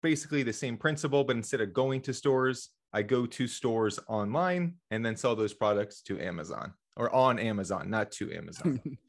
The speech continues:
Speaker 2: Um, before we even get into it, I can tell that you are a YouTuber, 'cause the way you explain every single thing is like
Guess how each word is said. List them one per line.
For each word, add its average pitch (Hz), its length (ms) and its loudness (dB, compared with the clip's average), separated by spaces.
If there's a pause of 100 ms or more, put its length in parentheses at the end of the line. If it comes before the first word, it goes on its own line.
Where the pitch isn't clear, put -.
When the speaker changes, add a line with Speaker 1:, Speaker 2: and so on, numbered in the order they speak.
(420)
Speaker 2:
Um, 175 260 8
before 185 280 6
we 214 120 4
even 190 160 0
get 185 120 4
into 180 240 2
it, - 60 0
I 165 140 4
can 175 160 -2
tell 175 220 0
that 151 200 -2
you 175 140 -4
are 151 180 0
a 139 160 -2
YouTuber, 147 480 -4
'cause 139 160 0
the 139 100 2
way 151 220 2
you 156 440 0
explain 151 640 0
every 147 200 2
single 143 280 -2
thing 156 320 0
is 127 160 -4
like 123 220 2